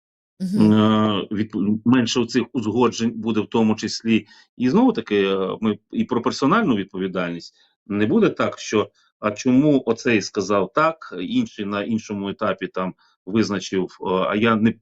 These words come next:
Speaker 2: не погоджуюсь. Тут командир корпусу, він приймає рішення і він несе відповідальність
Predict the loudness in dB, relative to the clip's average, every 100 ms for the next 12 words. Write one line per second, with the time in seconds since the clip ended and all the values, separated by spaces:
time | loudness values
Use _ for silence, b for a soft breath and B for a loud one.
0 | 0 2 2 2 2 2 0 -4 -8 -10
1 | _ _ _ -2 0 2 4 2 2 0
2 | 0 -4 -4 -2 -2 0 0 2 0 2
3 | 2 2 0 -2 -2 -2 -2 -2 2 2
4 | 0 -4 -6 -6 -4 -2 -2 -4 -12